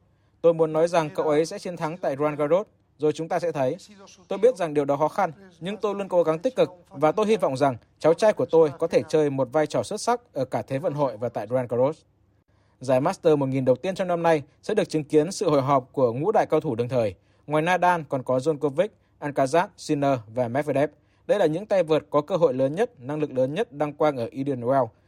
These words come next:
thậm chí cả Miami Open và các giải Grand Slam còn lại trong năm.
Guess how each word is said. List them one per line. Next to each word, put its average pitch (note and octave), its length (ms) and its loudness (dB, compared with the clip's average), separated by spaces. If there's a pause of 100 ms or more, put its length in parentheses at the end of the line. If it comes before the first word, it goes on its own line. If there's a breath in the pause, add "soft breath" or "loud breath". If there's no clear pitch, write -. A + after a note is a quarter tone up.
(140)
thậm D#3+ 140 0
chí E3 320 0 (160)
cả A2+ 320 -2
Miami D3 360 2
Open C#3 320 -2 (100)
và B2 100 -2
các F#3 160 -2
giải D3 200 -2
Grand C3+ 180 -4
Slam C3+ 240 -4
còn A#2 120 -4
lại - 120 -6
trong A#2+ 140 -10
năm. A#2 120 -8